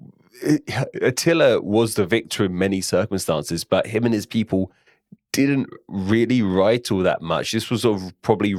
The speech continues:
this was, like, Roman historians writing about their victory. So at what point throughout the greater epoch of advanced human civilization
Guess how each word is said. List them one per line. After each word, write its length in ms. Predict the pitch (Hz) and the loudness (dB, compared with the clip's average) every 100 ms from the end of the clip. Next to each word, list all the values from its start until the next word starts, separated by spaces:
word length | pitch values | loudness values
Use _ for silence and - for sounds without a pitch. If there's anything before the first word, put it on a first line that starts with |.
| 90 | -4
this 200 | 98 107 | 0 0
was, 100 | 107 | 2
like, 140 | 104 80 | 0 0
Roman 600 | 87 101 117 101 90 87 - _ | -2 0 2 0 0 -2 -10 _
historians 600 | - - 107 110 98 80 | -6 0 2 4 2 -2
writing 400 | 80 85 85 82 | 0 2 2 -2
about 400 | 87 87 87 73 - 98 - | -2 2 2 0 -6 -10 -2
their 300 | 113 95 82 | 2 2 0
victory. 560 | 87 - - 82 69 | -12 -12 -6 -4 -2
So 320 | 82 123 131 131 _ _ _ _ - - | 2 2 2 -4 _ _ _ _ -10 -2
at 120 | 175 | 0
what 200 | 214 - | 0 0
point 260 | 233 - 175 | 0 -2 0
throughout 240 | 175 - | 0 0
the 80 | - | -4
greater 440 | 117 117 123 123 - | 0 0 0 -4 -4
epoch 400 | 104 - 104 - | -6 -4 -4 0
of 160 | 104 | 0
advanced 540 | 95 80 85 92 - - | -2 -2 0 0 -4 -6
human 220 | 90 90 | -4 -4
civilization 840 | - 80 76 80 80 - 85 82 | -6 -4 -4 -2 -4 -2 -4 -6